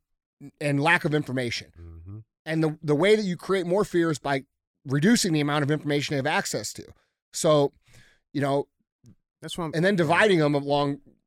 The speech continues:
Speaker 1: you know,
Speaker 2: What,
Speaker 1: racial lines.
Speaker 2: what better way to get Trump out the fucking race than to drop the actual evidence? That would end it.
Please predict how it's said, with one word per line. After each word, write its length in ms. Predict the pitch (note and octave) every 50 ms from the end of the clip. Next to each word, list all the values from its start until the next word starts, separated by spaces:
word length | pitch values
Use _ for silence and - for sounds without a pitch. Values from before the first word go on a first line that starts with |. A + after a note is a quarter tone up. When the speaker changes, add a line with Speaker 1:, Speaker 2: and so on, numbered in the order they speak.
| _ _ _ _
Speaker 1:
you 100 | - C3+
know, 260 | B2+ A#2 A2+ A2+ G#2 - - _ _
Speaker 2:
What, 180 | F2 A2 C3+
Speaker 1:
racial 320 | C#3 D#3+ D#3+ D3 - C3+ B2+
lines. 340 | - - D3 A#2 G#2 G#2
Speaker 2:
what 200 | B2 C#3 C#3+ C#3
better 260 | C3+ C#3+ D3 D3 D3+ C#3+
way 240 | B2 B2 A#2 A2
to 100 | G#2+ G#2
get 220 | G2+ G2+ G#2+ G2+ -
Trump 260 | - - A2+ G#2 -
out 160 | G#2+ G2+ G2
the 60 | -
fucking 300 | G2 - G#2+ F#2+ F#2 G2 F2+
race 240 | F#2 G2 G2 F2+ -
than 120 | G2 F2
to 100 | E2+ F#2
drop 260 | E2 F2+ F#2+ F2+ F2+
the 160 | - G2 F#2
actual 320 | F2+ F2 F2+ - - G2+ F#2
evidence? 540 | F2+ F2+ F#2 G2 F#2+ F#2 E2+ - _ - _ _ _ _ _ _ _ _ _ _ _ _ _ _ _ _ _ _ _ _ _ _
That 120 | G#2 A2 C#3+
would 120 | D#3 B2
end 200 | B2+ E3+ G3 E3
it. 140 | - -